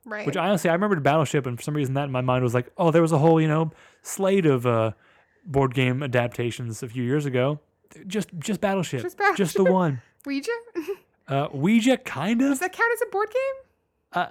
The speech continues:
Speaker 2: I mean, it's either
Speaker 1: It's a
Speaker 2: <laughs> well,
Speaker 1: game that has a board involved.
Speaker 2: well, it's either a board game or you think it's real, and it actually can be used to communicate with the spirits of the dead. And then Dungeons and Dragons, the
Speaker 1: Not
Speaker 2: movie,
Speaker 1: a board game.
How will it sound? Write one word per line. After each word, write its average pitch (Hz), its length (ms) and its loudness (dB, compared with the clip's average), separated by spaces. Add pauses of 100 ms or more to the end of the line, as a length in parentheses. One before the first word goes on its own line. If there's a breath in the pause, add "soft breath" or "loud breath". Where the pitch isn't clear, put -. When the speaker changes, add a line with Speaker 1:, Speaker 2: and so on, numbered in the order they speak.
Speaker 2:
I 190 60 -4
mean, 170 180 0
it's 160 160 -6
either 196 280 0 (100)
Speaker 1:
It's - 160 -10
a - 40 2
Speaker 2:
<laughs> - 0 -
well, 139 80 2
Speaker 1:
game - 240 6
that 359 100 4
has 349 160 4
a 320 40 0
board 294 280 -2
involved. 247 580 -6
Speaker 2:
well, 160 140 4
it's 180 140 -2
either 226 160 2
a 190 40 6
board 185 260 2
game 190 280 0
or 147 160 2
you 139 120 0
think 151 200 -4
it's - 140 -8
real, 113 440 0 (840)
and 131 100 -4
it 120 40 -2
actually 120 340 -2
can - 180 -12
be 117 60 -6
used 117 240 -4
to 120 60 -12
communicate 117 400 -6
with 117 80 -12
the 113 60 -12
spirits - 320 -8
of 120 40 -16
the 113 80 -12
dead. 110 300 -6 (1160)
And 131 140 -4
then 151 320 2 (920)
Dungeons 160 360 -2
and 156 120 -4
Dragons, 151 420 -4
the - 80 -8
Speaker 1:
Not 415 160 2
Speaker 2:
movie, 480 120 -2
Speaker 1:
a 440 40 0
board 494 220 0
game. 254 380 -12